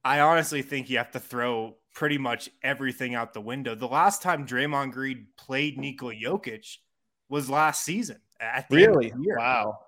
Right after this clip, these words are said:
Speaker 1: You know, he didn't play in any of these Nuggets matchups this season. And, you know, he, he changes everything that that team does defensively. So it's,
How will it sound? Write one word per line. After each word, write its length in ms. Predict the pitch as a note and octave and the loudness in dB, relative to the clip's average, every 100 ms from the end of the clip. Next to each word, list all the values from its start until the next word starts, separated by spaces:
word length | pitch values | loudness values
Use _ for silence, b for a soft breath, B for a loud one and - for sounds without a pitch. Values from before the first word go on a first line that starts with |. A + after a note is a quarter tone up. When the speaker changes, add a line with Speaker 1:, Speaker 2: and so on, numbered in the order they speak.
| _ _ | _ _
Speaker 1:
You 80 | C3+ | -6
know, 60 | C#3+ | -6
he 260 | C#3 D3 | -6 -2
didn't 220 | E3 F3 | 0 -2
play 240 | - E3 E3 | 0 2 4
in 60 | |
any 240 | C#3+ G3 A3+ | 2 2 0
of 80 | C3 | 0
these 220 | A#2+ A2 | -4 -6
Nuggets 320 | A#2+ A#2 G#2+ | -6 -6 -8
matchups 480 | A#2+ A2 G#2+ A2+ - | -4 -4 -4 -12 -12
this 200 | A2+ - | -12 -10
season. 400 | A#2+ A#2 G2+ G#2 | -10 -12 -12 -12
And, 280 | A2 A2 G#2 _ _ _ _ _ | -10 -10 -14 _ _ _ _ _
you 60 | A#2 | -10
know, 80 | |
he, 340 | G#2+ C3 D#3 D#3+ F#3+ | -8 -4 -2 -2 -2
he 100 | E3+ | -2
changes 400 | D3+ F3+ F3 E3 | 2 2 4 6
everything 460 | F3 G3+ G3 D3+ C3 | 6 6 4 2 2
that 180 | B2+ C3 | 0 0
that 180 | B2+ | -2
team 220 | - C#3+ C#3 | -2 -6 -4
does 180 | C3 | -6
defensively. 680 | A#2 A#2+ B2+ C#3 A#2 G2+ G2 | -8 -8 -8 -8 -12 -16 -14
So 380 | - B2+ A#2 A2+ _ _ _ _ | -10 -4 -4 -6 _ _ _ _
it's, 400 | - C3+ C3+ - | -4 -2 -2 -4